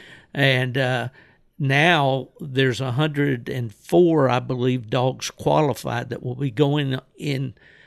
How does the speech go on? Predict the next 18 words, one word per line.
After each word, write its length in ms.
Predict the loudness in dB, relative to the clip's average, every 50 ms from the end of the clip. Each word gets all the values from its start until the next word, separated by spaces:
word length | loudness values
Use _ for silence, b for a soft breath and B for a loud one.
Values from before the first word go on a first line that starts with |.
| b b b b b -6
to, 460 | 0 2 4 4 4 2 0 -2 -6 -8
um, 540 | -6 -4 -2 -2 -2 -4 -4 -6 -8 -10 -14 _ _ _ _ _ _ _ _ _ -4
Indiana 560 | -2 -2 0 2 2 2 2 2 0 -2 -2
this 320 | -2 -2 -2 -2 -4 -6 -4
weekend, 840 | -2 -2 -2 -2 -4 -6 -6 -6 -6 -4 -6 -8 -10 -12 -14 -16 -18 _ b b b b b b b b b b -6 -4
uh, 240 | -2 -2 -2 -2
that, 240 | -2 -2 -4 -4 -4 -6 -10 -12 -10 -10 -12 -8 -6
that 260 | -4 -2 -2 -4 -4 -4
we're 200 | -2 0 0 2
recording, 840 | 2 0 -2 -2 -2 0 2 4 4 4 4 2 -2 -6 -8 -10 -12 -14 b b b b b b b _ -4
uh, 240 | -2 -2 -2 -2
to 140 | -4 -6 -8 -4
compete 540 | -2 -2 -2 -2 0 0 0 0 0 -2 -8 -14
for 260 | -8 -6 -4 -2 -2
the 120 | -2 -2
World 260 | -2 -2 -4 -4 -4
Championship 600 | -6 -6 -6 -6 -6 -10 -12 -12 -10 -12 -12 -6 -2
title. 360 | 0 0 0 0 -4 -6